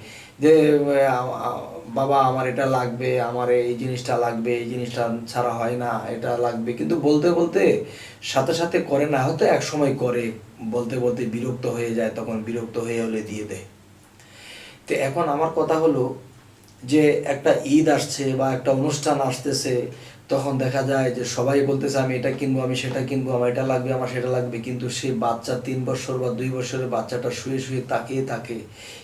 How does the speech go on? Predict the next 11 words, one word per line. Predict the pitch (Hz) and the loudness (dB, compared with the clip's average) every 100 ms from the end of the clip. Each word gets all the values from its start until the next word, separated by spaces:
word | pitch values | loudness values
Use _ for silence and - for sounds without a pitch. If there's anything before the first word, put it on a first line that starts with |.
| - | -2
কিন্তু | 143 135 143 139 131 | 2 4 4 4 4
সে | 117 139 135 | 0 -2 0
কিছু | 139 135 120 | -2 -2 0
বলতে | 120 113 120 | 0 0 0
পারে | 113 117 | 0 0
না, | 107 95 98 - - - | -2 -6 -10 -16 -20 -10
বা | 113 120 120 120 | -2 0 0 -2
তার | 123 123 123 123 120 120 | 0 4 4 4 0 -2
মনের | 127 127 120 117 | -2 0 -2 -2
চাহিদা | 120 120 120 113 | -2 -2 -4 -4
শিশু। | - 117 - | -6 -6 -6